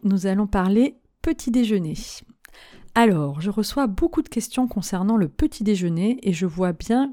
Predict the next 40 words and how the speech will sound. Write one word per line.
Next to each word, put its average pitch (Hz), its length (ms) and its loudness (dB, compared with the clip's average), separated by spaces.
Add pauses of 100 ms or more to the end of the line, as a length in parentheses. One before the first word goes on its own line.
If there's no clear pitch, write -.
que - 80 -8
pour - 220 -8
certains, 240 560 -2
c'est 202 220 -6
carrément 185 420 0
un 175 80 0
sujet 208 380 -4
qui - 180 -8
chagrine. 156 640 -4 (640)
Alors 175 300 -6
que 202 100 -4
vous 170 200 -4
en 170 100 -4
preniez 233 400 2
ou 160 100 0
non, 170 240 -2
le 214 120 0
petit - 340 -8
déjeuner, 175 560 -2
ou 170 80 -10
son - 200 -10
absence 254 380 -4
donc, 262 240 -6 (480)
c'est - 200 -8
plus - 280 0
qu'un 220 160 0
repas, 196 480 -2
c'est - 320 -10
une 185 60 -6
façon 220 420 -2
de 196 140 2
démarrer 202 500 2
la 160 140 -2
journée, 196 580 0
souvent 262 600 0
routinière, 233 760 0
voire 208 300 -4
carrément 233 840 0
en 196 120 2
mode 196 440 2